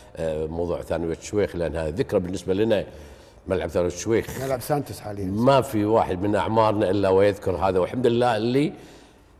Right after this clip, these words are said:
Speaker 1: أيضًا حافظوا على هذا ال-، ال-، الملعب.
Speaker 2: تراث.
Speaker 1: وزملاء لنا أيضًا رياضيين كانوا موجودين حقيقة ماسكين النشاط الرياضي في جامعة، آه، الكويت، نذكر منهم أسماء عديدة بعد شوي إن شاء الله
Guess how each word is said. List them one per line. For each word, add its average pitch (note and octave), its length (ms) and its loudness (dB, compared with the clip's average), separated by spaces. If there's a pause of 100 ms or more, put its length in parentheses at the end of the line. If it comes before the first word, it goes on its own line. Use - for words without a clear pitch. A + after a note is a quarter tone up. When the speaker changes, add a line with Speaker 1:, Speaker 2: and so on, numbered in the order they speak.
(120)
Speaker 1:
أيضًا C#3+ 380 4 (520)
حافظوا D3+ 420 2
على F#2+ 160 2
هذا E2 280 -2
ال-، C#2+ 360 -6
ال-، C#2 600 -8
الملعب. D2+ 340 -4
Speaker 2:
تراث. C#2 100 -14 (240)
Speaker 1:
وزملاء F#2 720 2
لنا F#2+ 280 0
أيضًا F2+ 240 0
رياضيين F#2 640 0
كانوا F2 240 -2
موجودين E2+ 440 -4
حقيقة F#2 360 -2 (260)
ماسكين F#2 300 -4
النشاط G2 400 -2
الرياضي B2+ 360 0
في G2+ 100 -4
جامعة، F2 480 -2
آه، E2+ 580 -2
الكويت، C#3+ 500 0 (420)
نذكر G2 280 -2
منهم F#2+ 280 2
أسماء F2+ 280 -2
عديدة C#3 380 2
بعد A#2 220 -2
شوي A2+ 160 0
إن A2 40 0
شاء A#2 200 0
الله A2+ 200 2